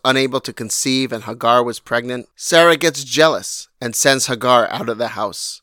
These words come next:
As she is wandering, God promises that she will be the mother of a great nation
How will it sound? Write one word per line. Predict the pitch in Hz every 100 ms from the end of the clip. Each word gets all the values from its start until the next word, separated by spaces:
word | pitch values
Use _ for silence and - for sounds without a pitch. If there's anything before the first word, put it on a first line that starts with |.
| _ _ -
As | 127 135
she | 131 143
is | 135 120
wandering, | 123 131 127 127 127 _
God | - 151 156
promises | - 160 160 - 165 139
that | 151 147
she | - 147 151
will | 147 151
be | 135 151
the | 147
mother | 135 135 143 147
of | 131
a | 135
great | 131 147 -
nation | 127 143 - 95